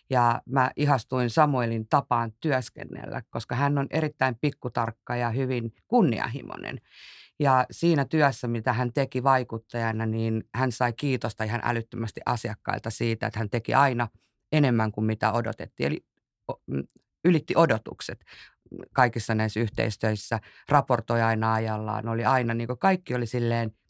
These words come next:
todella hienosti tehty. Ja, ja tota, sit ylipäätään ehkä se, että meillä on samanlainen, omanlainen, niinku, huumorintaju ja, ja kaikki se, että me nähdään asioissa samanlaisia juttuja.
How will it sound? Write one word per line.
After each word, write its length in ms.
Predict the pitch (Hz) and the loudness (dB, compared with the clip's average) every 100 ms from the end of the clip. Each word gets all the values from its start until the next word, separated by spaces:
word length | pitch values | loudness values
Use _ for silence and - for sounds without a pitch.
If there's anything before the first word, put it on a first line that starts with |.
| _ | _
todella 460 | 170 139 113 113 104 - | 2 4 2 0 -6 -2
hienosti 460 | 131 113 117 113 - | -2 -2 -4 -12 -10
tehty. 400 | 143 107 - 117 _ _ - - _ _ | -8 -8 -12 -16 _ _ -20 -20 _ _
Ja, 200 | 139 123 123 | 0 0 0
ja 120 | 127 | -4
tota, 460 | 127 120 - 120 113 - _ _ _ _ _ _ _ _ | -2 -4 0 0 -2 -10 _ _ _ _ _ _ _ _
sit 120 | 143 233 | -4 2
ylipäätään 540 | 240 196 190 185 135 | 4 6 4 4 0
ehkä 180 | 127 120 | 0 -2
se, 80 | 143 | -2
että 100 | 151 | 2
meillä 140 | 143 | 2
on 40 | 139 | 4
samanlainen, 600 | 160 143 123 117 113 113 | 4 4 4 2 0 0
omanlainen, 600 | 147 139 120 113 113 110 | 2 4 4 2 -2 -2
niinku, 240 | 143 135 117 | -2 -2 0
huumorintaju 920 | 156 147 120 107 107 - 107 107 104 | 2 4 4 2 0 0 0 0 0
ja, 260 | 107 104 104 | 0 0 0
ja 200 | 120 110 - | -2 -2 0
kaikki 280 | 123 117 120 | 0 0 -4
se, 140 | - | -2
että 140 | 117 120 | 0 2
me 60 | |
nähdään 480 | 123 120 117 110 110 | 2 2 2 -2 0
asioissa 480 | 117 107 113 107 113 | -2 -2 -4 -4 -6
samanlaisia 600 | 117 113 110 110 104 113 | -4 -2 -2 -4 -4 -2
juttuja. 600 | 131 123 _ - 85 | -2 -4 _ -8 -4